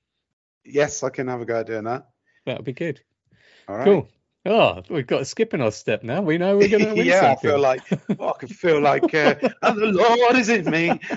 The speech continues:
Speaker 1: The Lord is in me." <laughs> Take
Speaker 2: Hey,
Speaker 1: away
Speaker 2: man.
Speaker 1: that, take away that pain. Take away that pain. <laughs> All right.
Speaker 2: Cool.
Speaker 1: On that note,
Speaker 2: Yeah.
Speaker 1: ten o'clock
Speaker 2: Cool.
Speaker 1: on the dot. I'm gonna throw these doors open. Start sell some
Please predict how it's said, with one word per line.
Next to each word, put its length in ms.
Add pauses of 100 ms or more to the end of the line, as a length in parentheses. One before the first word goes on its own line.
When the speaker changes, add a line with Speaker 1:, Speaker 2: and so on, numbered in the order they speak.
Speaker 1:
The 140
Lord 480
is 120
in 220
me." 420
<laughs> 220
Take 300
Speaker 2:
Hey, 280
Speaker 1:
away 100
Speaker 2:
man. 320
Speaker 1:
that, 100 (380)
take 160
away 220
that 200
pain. 240 (300)
Take 160
away 220
that 180
pain. 300 (920)
<laughs> 1200
All 100
right. 240
Speaker 2:
Cool. 200 (380)
Speaker 1:
On 100
that 160
note, 400
Speaker 2:
Yeah. 60 (100)
Speaker 1:
ten 200
o'clock 320
Speaker 2:
Cool. 80
Speaker 1:
on 60
the 80
dot. 320 (360)
I'm 80
gonna 120
throw 280
these 180
doors 360
open. 520 (1400)
Start 300
sell 400
some 500